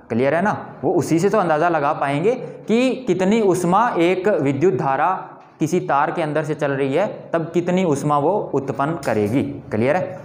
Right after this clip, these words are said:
तो सबसे पहले तो हम लिखते हैं विद्युत धारा का तापीय प्रभाव। विद्युत धारा किसी तार से चलती है तो क्या उत्पन्न करती है?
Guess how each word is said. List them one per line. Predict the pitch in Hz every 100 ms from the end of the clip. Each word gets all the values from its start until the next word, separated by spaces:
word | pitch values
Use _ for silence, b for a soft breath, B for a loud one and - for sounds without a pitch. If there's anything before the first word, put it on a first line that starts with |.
| -
तो | - 131
सबसे | 160 156 190
पहले | 175 165 175
तो | 180 185 185 B B B B
हम | - - 156
लिखते | 147 127 135 151
हैं | 139 131 175 - - - 113
विद्युत | 131 135 190
धारा | 143 135 139
का | 143 170
तापीय | - 151 156 170
प्रभाव। | 160 127 120 131 -
विद्युत | 135 143 160
धारा | 147 160
किसी | 160 160 180
तार | 147 143
से | 165
चलती | 170 143 143 160
है | 160
तो | 170
क्या | 165 156
उत्पन्न | 160 160 170
करती | 165 160
है? | 180 233